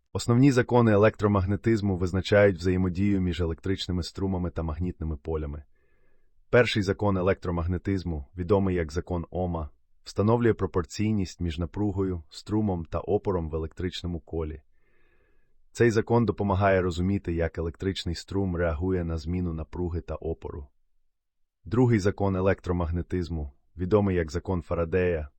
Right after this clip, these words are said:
описує явище електромагнітної індукції,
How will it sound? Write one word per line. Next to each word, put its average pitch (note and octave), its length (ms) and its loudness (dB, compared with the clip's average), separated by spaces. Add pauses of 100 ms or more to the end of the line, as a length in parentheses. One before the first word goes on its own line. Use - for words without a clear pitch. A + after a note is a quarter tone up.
(140)
описує G#2+ 540 0
явище F#2 640 0
електромагнітної E2+ 920 -6
індукції, D#2 640 -10